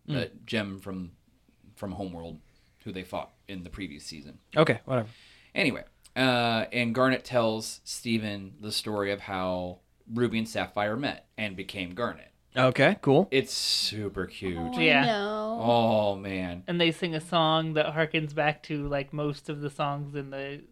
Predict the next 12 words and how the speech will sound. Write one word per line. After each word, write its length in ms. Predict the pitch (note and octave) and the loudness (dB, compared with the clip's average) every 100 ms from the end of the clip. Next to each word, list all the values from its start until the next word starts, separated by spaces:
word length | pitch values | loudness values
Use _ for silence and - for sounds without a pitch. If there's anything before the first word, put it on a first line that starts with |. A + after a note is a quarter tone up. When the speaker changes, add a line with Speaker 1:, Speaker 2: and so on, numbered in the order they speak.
| _ _ _ | _ _ _
Speaker 4:
the 380 | F3+ E3 D3+ D3 - | -8 -4 -4 -6 2
series. 460 | F3 E3 D#3+ E3+ - - _ | 4 6 4 2 -2 -16 _
Speaker 2:
Yeah. 160 | G2 D3+ | 4 6
Speaker 1:
Okay, 340 | F3 D3+ C3 D#3 _ _ _ _ _ | 8 8 8 4 _ _ _ _ _
cool. 280 | C#3+ D3 - _ _ | 6 6 4 _ _
Speaker 2:
Yeah, 320 | F#2+ F#2 F2+ - | -2 0 -2 -4
it 240 | A2 G#2+ | -6 -6
was 160 | A2+ G2+ | -6 -8
a 40 | F#2 | -6
really 200 | G#2 G2 | -4 -4
good 140 | F#2 | -4
episode. 420 | - - F2 F2 | -8 -12 -12 -12